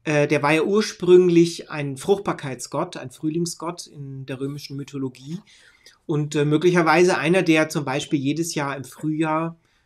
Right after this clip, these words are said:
ähm, ähm, ja, äh, neu geboren werden musste, ähm, und durch die heilige Hochzeit mit der Göttin gewissermaßen sein Re-, Anrecht darauf, ähm, die Fruchtbarkeit im Land, äh, zu verkörpern,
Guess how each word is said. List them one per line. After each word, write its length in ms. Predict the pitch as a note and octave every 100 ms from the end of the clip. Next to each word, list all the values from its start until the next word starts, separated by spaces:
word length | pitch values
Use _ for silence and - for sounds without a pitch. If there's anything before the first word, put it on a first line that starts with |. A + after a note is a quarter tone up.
| _ -
ähm, 920 | D3 D3 D3+ D3 D3 D3 D3 D3 D3+ _ -
ähm, 340 | C#3 C#3 C3+
ja, 320 | D3+ D#3 B2+ - - - -
äh, 120 | D3
neu 420 | C3+ C3+ C#3 F3+ G#3
geboren 640 | E3+ - F#3+ A#3 D#3 C3
werden 280 | B2 A#2+ B2
musste, 560 | A#2 A#2 - F3 A3+ - _ - - - - - -
ähm, 440 | D3 D3 C#3 C#3+
und 280 | D3+ D3 D3 -
durch 180 | C#3+ -
die 140 | C3+
heilige 380 | C#3 C#3+ D3 C#3
Hochzeit 400 | D#3+ - D#3+ D3
mit 120 | D3
der 80 | C3+
Göttin 560 | C3 C#3 E3+ D#3 D#3+ E3 _ - A3+
gewissermaßen 800 | D#3 C#3 D3 D3+ C#3 C3 C3 C#3
sein 380 | B2+ C3 C3 C3
Re-, 280 | C3 D3 D3+
Anrecht 500 | D#3 F3+ F3 C#3+ -
darauf, 560 | C3+ B2+ A#2 A#2 - - C3+
ähm, 420 | B2+ B2 B2 B2 _ - - -
die 60 |
Fruchtbarkeit 640 | - C#3 C#3+ C#3 - B2+ B2
im 80 | C3
Land, 440 | C3 B2+ C3 -
äh, 140 | - C3
zu 120 | C#3+
verkörpern, 840 | C#3 C3+ C3 A#2 - A#2 A2+ B2